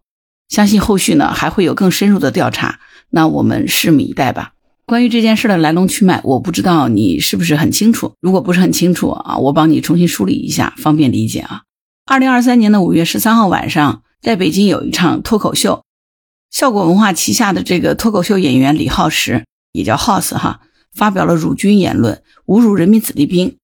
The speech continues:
然后这个事儿呢，就在网上引起了轩然大波，更是惊动了西部战区陆军啊。那 House 在这段表演里呢，说自己领养了两条野狗，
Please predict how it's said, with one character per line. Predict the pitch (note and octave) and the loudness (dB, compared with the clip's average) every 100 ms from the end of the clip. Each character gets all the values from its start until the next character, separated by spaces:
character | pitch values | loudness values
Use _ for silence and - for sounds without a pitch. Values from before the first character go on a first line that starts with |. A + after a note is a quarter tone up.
| _ _ _ _ - | _ _ _ _ -4
然 | E3+ | 0
后 | G#3+ | 0
这 | A3 G#3+ | 2 0
个 | |
事 | G3 | 0
儿 | G#3+ | 2
呢， | F3+ E3 | 2 0
就 | F#3 | 0
在 | F3 | 0
网 | D3 D#3+ | 0 0
上 | E3+ | 0
引 | D#3 E3+ | 2 0
起 | - | 0
了 | - | -2
轩 | - F3 | 0 0
然 | C#3+ | 0
大 | D#3+ C#3+ | 0 -2
波， | D3+ B2+ - _ _ - | -2 -4 -4 _ _ -2
更 | A#3+ | 0
是 | G3 | 0
惊 | F3 G#3+ | 0 0
动 | G3+ | 2
了 | F3+ | 2
西 | E3+ A3 | 0 0
部 | G3 | 0
战 | G3+ F3+ | 0 0
区 | F#3+ | 0
陆 | F3 E3+ | 0 0
军 | F#3+ F3 | 2 2
啊。 | - - _ _ _ _ _ _ _ - | 0 -6 _ _ _ _ _ _ _ -2
那 | G#3 | 0
House | G3 D#4 C4 | 2 0 0
在 | G#3+ G#3+ | -2 0
这 | A#3+ | 0
段 | A3+ E3+ | 0 0
表 | F3+ F3 | 0 0
演 | G3 | 2
里 | G3 - | 0 0
呢， | D#2 - _ - | -4 -8 _ -8
说 | - G3+ | -2 0
自 | G#3+ | 0
己 | F3+ D3 | 0 2
领 | C#3+ | 2
养 | E3+ A#2+ | 2 2
了 | B2 | 0
两 | C3+ - | 0 -2
条 | - C3 | -2 -2
野 | A#2+ C#3+ | 0 -2
狗， | - - | -4 -8